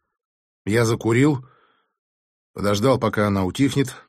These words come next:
а потом аккуратно вырулил из забитого дорогим частным транспортом двора. Остановился у аптеки на углу, купил пачку обезболивающего на тот случай, если ночью где-нибудь в чистом поле раненый зуб захочет оказаться в центре внимания.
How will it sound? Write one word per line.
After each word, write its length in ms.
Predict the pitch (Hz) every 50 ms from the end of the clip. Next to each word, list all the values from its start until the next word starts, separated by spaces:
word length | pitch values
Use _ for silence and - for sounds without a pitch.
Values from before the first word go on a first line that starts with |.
| _ _ _ _ _ _ _ _ _ _ _ _ _ _ _ _ _
а 60 | -
потом 300 | - - 107 160 160 160
аккуратно 500 | 151 - 135 147 151 170 165 160 160 156
вырулил 600 | 143 135 131 147 160 170 165 165 165 160 160 156
из 80 | 151 139
забитого 600 | 123 117 113 131 127 123 139 143 143 135 127 135
дорогим 500 | 123 113 127 123 123 117 117 127 131 123
частным 540 | 123 - - 131 120 - - - 117 117 107
транспортом 760 | - 101 110 110 - - - 101 95 - - 104 95 92 80
двора. 520 | 78 85 87 85 82 76 67 62 - - _ _ _ _ _ _ _ _ _ _ _ _ _ _ _ _ _ _ _ -
Остановился 640 | - - - 104 107 120 143 151 147 127 - 131
у 20 | 135
аптеки 420 | 135 123 127 - 143 135 123 -
на 240 | 123 127 131 127 127
углу, 320 | 120 120 135 143 139 113
купил 320 | 95 107 104 - 120 117 104
пачку 360 | - 135 123 - - - 117
обезболивающего 1000 | 113 104 107 107 101 101 110 127 131 127 123 123 120 110 98 - 113 117 110 95 - _ _ _ _ _ _ _
на 220 | - 147 143 123
тот 180 | 120 120 104 -
случай, 360 | - 107 123 131 123 - 101
если 260 | 92 95 92 - 95
ночью 380 | 95 98 110 120 117 - - 73
где-нибудь 380 | 78 101 101 101 90 90 85 -
в 40 |
чистом 400 | - - 120 101 - - 107 107
поле 280 | 95 - 123 117 107 98
раненый 380 | 98 104 107 107 104 101 98 98
зуб 220 | 98 113 117 101
захочет 440 | 90 98 90 - 104 95 - - -
оказаться 440 | 85 - 101 92 101 98 85 - -
в 40 | -
центре 340 | - - 98 85 - 95 85
внимания. 480 | 92 98 101 98 85 76 69 62 -